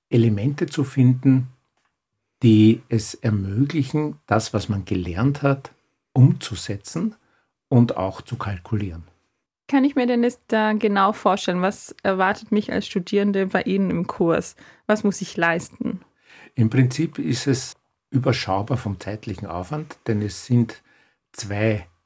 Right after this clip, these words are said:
Speaker 1: Spätnachmittage bis a-, Spätabende, an denen in Diskussionsrunden Beispiele bearbeitet werden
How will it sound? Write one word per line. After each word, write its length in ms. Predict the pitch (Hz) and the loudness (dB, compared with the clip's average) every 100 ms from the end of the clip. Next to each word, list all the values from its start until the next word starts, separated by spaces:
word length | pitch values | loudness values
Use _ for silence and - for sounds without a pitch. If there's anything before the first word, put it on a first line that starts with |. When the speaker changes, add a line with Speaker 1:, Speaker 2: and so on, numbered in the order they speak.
| _ _ _ _ _ | _ _ _ _ _
Speaker 1:
Spätnachmittage 1160 | - - 117 123 120 95 - 113 110 113 101 107 - _ _ _ | -20 -2 2 2 0 -4 -4 -4 -4 -4 -4 -6 -8 _ _ _
bis 160 | 117 - | -2 0
a-, 260 | - - - | -2 -6 -6
Spätabende, 1080 | - - 110 104 - 82 87 104 123 160 - _ _ _ _ _ _ - | -8 -2 -2 -4 -12 -12 -4 -2 2 0 -2 _ _ _ _ _ _ -2
an 240 | 113 110 - | 2 2 0
denen 480 | 110 117 127 139 135 _ _ - | 0 4 4 4 0 _ _ 4
in 240 | 123 123 | 6 6
Diskussionsrunden 1900 | 127 117 - 110 - 104 160 160 - - - _ 156 110 98 104 110 156 185 - _ _ _ | 4 0 -2 -4 2 4 4 2 -2 -8 -12 _ -6 -4 0 -2 -2 -4 -4 -8 _ _ _
Beispiele 920 | - 101 131 - - 120 123 139 165 - _ _ _ _ | -8 -4 -4 -6 -2 0 2 0 -2 -6 _ _ _ _
bearbeitet 760 | - 101 92 92 139 - 123 - | 0 0 0 -6 -8 -8 -8 -6
werden 400 | 113 135 180 214 | -6 -4 -4 -6